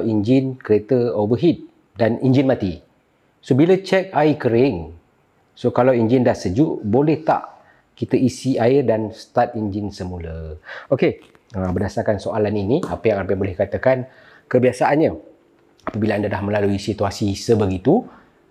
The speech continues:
kondisi dia ataupun keadaan dia adalah lima puluh lima puluh. Ah, sama ada enjin kereta anda akan okey selepas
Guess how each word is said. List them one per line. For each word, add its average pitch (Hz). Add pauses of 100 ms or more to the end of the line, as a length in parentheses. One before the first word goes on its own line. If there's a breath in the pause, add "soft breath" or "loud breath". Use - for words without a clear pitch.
(320)
kondisi 156
dia 151
ataupun 131
keadaan 143
dia 147
adalah 120
lima 113
puluh 110
lima 104
puluh. 92 (240)
Ah, -
sama 95
ada 92 (560)
enjin 101
kereta 104
anda 95
akan 98
okey 180
selepas 117